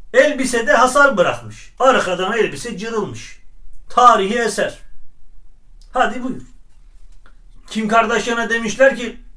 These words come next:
elbiseyi mırdar ettin. Parasını ver.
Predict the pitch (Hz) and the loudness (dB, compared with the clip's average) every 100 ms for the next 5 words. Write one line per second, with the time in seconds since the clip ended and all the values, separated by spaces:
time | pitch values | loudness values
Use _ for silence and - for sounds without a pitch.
0 | - 190 196 208 208 233 240 254 269 269 | -10 -6 -6 -4 -4 -2 0 2 4 4
1 | 196 - - - - - - - - - | 2 -6 -14 -14 -18 -14 -12 -12 -14 -12
2 | - - - - - - - - 539 262 | -12 -12 -12 -14 -14 -14 -8 2 4 4
3 | - - 277 254 - | 2 -2 -4 -6 -10